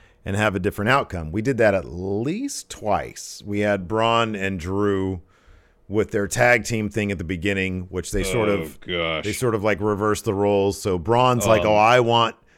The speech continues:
Speaker 1: the handicap match," and then Drew makes the save.
Speaker 2: Oh, and they
Speaker 1: It's all
Speaker 2: telegraphed
Speaker 1: happening
Speaker 2: it.
Speaker 1: exactly the same way, except in this case, they end up losing the match instead of winning them. No, they still lost last week too. So the same thing happened, except it wasn't a D Q.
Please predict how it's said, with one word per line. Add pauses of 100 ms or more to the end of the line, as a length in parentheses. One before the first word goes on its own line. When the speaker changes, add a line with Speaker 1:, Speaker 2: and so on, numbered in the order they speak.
(140)
Speaker 1:
the
handicap
match,"
and
then
Drew
makes
the
save.
Speaker 2:
Oh, (100)
and
they
Speaker 1:
It's
all
Speaker 2:
telegraphed
Speaker 1:
happening
Speaker 2:
it.
Speaker 1:
exactly
the
same
way,
except
in
this
case, (420)
they
end
up
losing
the
match
instead
of (300)
winning
them.
No,
they
still
lost
last
week
too.
So
the
same
thing
happened,
except
it
wasn't
a
D
Q.